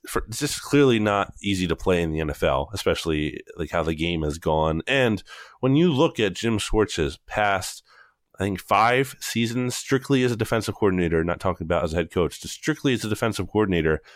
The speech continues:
he's had a top seven unit all of those five years. So, like, how can you just be like, "Oh, this guy sucks"? I know you get frustrated at, at the lack of blitzing or whatever, but, like,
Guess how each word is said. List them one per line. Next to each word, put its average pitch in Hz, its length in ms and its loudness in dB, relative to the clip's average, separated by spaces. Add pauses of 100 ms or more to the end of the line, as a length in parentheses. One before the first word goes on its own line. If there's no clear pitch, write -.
(120)
he's - 100 -14
had 202 140 2
a - 40 -16
top 139 280 -2
seven 117 360 0
unit 92 320 -2 (280)
all 113 200 4
of 104 80 0
those 104 200 4
five 95 260 0
years. 82 300 -2
So, 101 100 -2
like, 92 160 0
how 147 140 0
can 160 160 0
you 147 100 4
just 127 180 -2
be 117 60 2
like, 92 200 2
"Oh, 90 140 4
this 90 140 0
guy 71 180 -2
sucks"? - 540 -4 (320)
I 123 60 -2
know 139 100 2
you 151 120 2
get 131 140 -2
frustrated 117 560 2
at, 110 120 4 (100)
at 95 160 -2
the 95 100 0
lack 95 260 2
of 90 80 -2
blitzing 92 560 0 (320)
or 92 120 4
whatever, 92 460 2 (220)
but, 104 120 4
like, 104 240 0